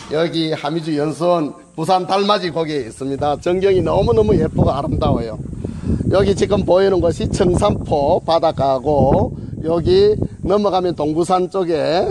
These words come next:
지금 이제 관광단지가 만들어져 있고 여기가 부산 앞바입니다. 여기가 달맞이 거기 언덕 위에요. 지금 이 자리가. 그렇게 하고, 어, 정말 날씨가 좋은 날은 여기서는 오십 킬로 정도 앞에 대마도가 보입니다.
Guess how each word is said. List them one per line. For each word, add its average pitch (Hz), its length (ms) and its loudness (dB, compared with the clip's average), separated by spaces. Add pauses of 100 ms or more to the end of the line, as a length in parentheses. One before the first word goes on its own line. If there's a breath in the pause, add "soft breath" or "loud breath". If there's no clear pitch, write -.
지금 165 280 -2
이제 156 80 0
관광단지가 160 800 0
만들어져 139 480 -4 (220)
있고 147 320 -2 (520 loud breath)
여기가 160 480 0
부산 160 320 -2
앞바입니다. 151 720 -4
여기가 180 240 2
달맞이 208 420 0
거기 185 240 -4
언덕 160 320 0
위에요. 175 560 2
지금 147 320 -4
이 127 60 -4
자리가. 127 580 -2 (560 loud breath)
그렇게 160 280 -2
하고, 185 440 2 (440 loud breath)
어, 151 380 0
정말 196 260 2
날씨가 214 380 0
좋은 180 320 0
날은 175 500 2 (240)
여기서는 196 460 2
오십 190 320 2
킬로 220 240 2
정도 160 240 0
앞에 175 300 0
대마도가 165 600 0
보입니다. 120 640 -4